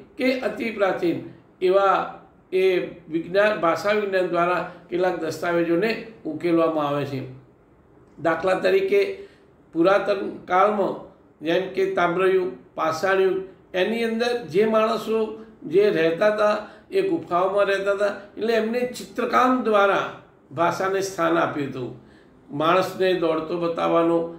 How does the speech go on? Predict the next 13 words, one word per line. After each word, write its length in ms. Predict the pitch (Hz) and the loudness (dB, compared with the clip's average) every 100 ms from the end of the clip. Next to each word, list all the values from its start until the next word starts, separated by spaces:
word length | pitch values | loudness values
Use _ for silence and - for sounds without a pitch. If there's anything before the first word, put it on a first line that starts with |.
| - | -6
લીટીઓ 500 | 147 175 202 214 214 | -2 -2 0 2 2
દ્વારા 520 | 190 180 175 170 - 160 | 2 2 2 0 -2 -2
અલગ 260 | 165 175 | 0 2
અલગ 440 | 202 226 220 - - | 2 2 0 -10 -4
દોરીને 720 | 165 175 190 180 170 170 - - 170 | 2 2 2 2 0 -2 -12 -12 -2
એને 280 | 170 180 | 0 2
સંકેત 540 | 170 160 139 131 185 180 | 0 -2 -6 -2 -2 0
આપવાનો, 600 | 165 - 175 175 175 170 - - - | -2 -2 -2 0 0 -2 -6 -18 -8
એવા 320 | 208 208 233 233 | 0 2 2 0
સંકેતિક 760 | - 185 185 196 208 294 254 | -2 -2 -2 -2 0 -2 -2
ભાષા 580 | 202 196 - 190 143 - - - - - | 0 0 0 0 -2 -4 -14 -20 -18 0
એ 100 | 202 | 2
વખતે 800 | 196 196 190 - 185 175 - | 2 0 -2 -2 0 0 -2